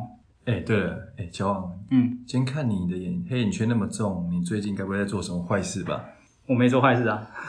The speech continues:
Speaker 1: 你该不会跑去兼在跑 Uber Eats 或 Foodpanda 吧？
Speaker 2: 怎么可能？我现在时间超级宝贵，<laughs> 我尽量不要做这种只用时间换取金钱的事情。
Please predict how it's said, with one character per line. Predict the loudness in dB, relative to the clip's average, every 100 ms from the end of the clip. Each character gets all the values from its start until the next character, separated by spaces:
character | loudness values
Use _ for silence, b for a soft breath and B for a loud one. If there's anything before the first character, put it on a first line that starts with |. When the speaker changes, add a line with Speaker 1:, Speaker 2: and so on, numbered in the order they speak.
| B
Speaker 1:
你 | 4 6
该 | 8 6
不 |
会 | 6 6
跑 | 4 0
去 | 2 2
兼 | 2 4
在 | 2
跑 | 2 0
Uber | 0 2 2
Eats | 4 4
或 | 2
Foodpanda | 0 -2 0 2 2 0 -2
吧？ | -4 -6 -14 -20
Speaker 2:
怎 | -12 -8
么 | -2
可 | 2 4
能？ | 4
我 | 2
现 | 6
在 | 6 6
时 | 6 8 8 8
间 | 8 8
超 | 8 8 8
级 | 8
宝 | 4 4
贵， | 6 6
<laughs> |
我 | 4
尽 | 0 4
量 | 8 8 8
不 |
要 | 6 6
做 | 6 6
这 | 6
种 | 4 4 2 0 -6 -10
只 | -6 -2 4
用 | 6 6
时 | 4 0 -4
间 | 0 2 4
换 | 6 4
取 | 2 -2
金 | 2 6
钱 | 6 4
的 | 0
事 | -2 -2
情。 | -2 -4 -8